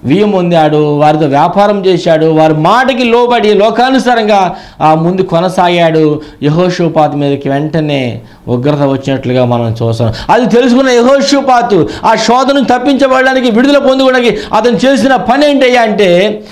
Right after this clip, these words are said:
దేవుని సన్నిధిలో ఉపవాసం ఉండి పశ్చాత్తాపడి ఎందుకు ఈ శోధన వచ్చిందని చెప్పి పశ్చాత్తాపడి ప్రార్థన చేయటం వల్ల తన రాజ్యాన్ని తాను దక్కించుకున్నట్లుగా మనం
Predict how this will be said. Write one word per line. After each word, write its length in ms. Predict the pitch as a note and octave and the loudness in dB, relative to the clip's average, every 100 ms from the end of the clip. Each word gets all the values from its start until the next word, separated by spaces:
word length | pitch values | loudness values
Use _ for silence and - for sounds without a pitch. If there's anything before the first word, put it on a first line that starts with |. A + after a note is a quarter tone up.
| - B2 | -14 -2
దేవుని 400 | F#3+ A#3+ B3 A3+ | 2 2 2 2
సన్నిధిలో 300 | A3 G#3+ G3 | 0 0 0
ఉపవాసం 480 | F3+ G3+ A#3 A3+ | 0 0 0 0
ఉండి 160 | G#3+ G#3 | -2 0
పశ్చాత్తాపడి 920 | F#3 F3+ - G#3+ G#3 G3 F#3 F#3 E3 - - | 0 -2 0 0 0 0 0 0 -2 -2 0
ఎందుకు 380 | G#3 B3 B3 | 2 2 0
ఈ 60 | B3 | -2
శోధన 420 | - G#3 A3 A3 | 0 0 2 0
వచ్చిందని 600 | G#3 G3+ G3+ G3+ G3+ F#3 | 0 0 -2 -2 -2 0
చెప్పి 340 | F#3 E3+ E3+ D#3+ - - | -2 0 -2 -2 -6 -2
పశ్చాత్తాపడి 1000 | E3+ - G#3 G3 G3 E3+ E3+ E3+ D#3+ D#3 | -2 -2 -2 -2 0 0 0 0 0 -2
ప్రార్థన 400 | D#3 F3 F#3 F#3 | 0 0 0 -2
చేయటం 360 | E3+ E3 D#3 | 0 0 0
వల్ల 420 | D3+ D3+ C#3+ C#3 - - - | 0 2 2 0 -4 -10 -4
తన 220 | C#3+ C#3+ | 0 0
రాజ్యాన్ని 680 | C3+ C#3+ F3 C#3+ D#3 F3+ E3+ | 0 0 0 -2 -2 -2 -2
తాను 280 | D#3+ D3+ C3+ | -4 -4 -2
దక్కించుకున్నట్లుగా 680 | C#3 C#3+ D#3+ D#3 D3 C#3+ C#3 | -4 -4 -6 -4 -4 -4 -2
మనం 260 | C3 B2 | -2 -4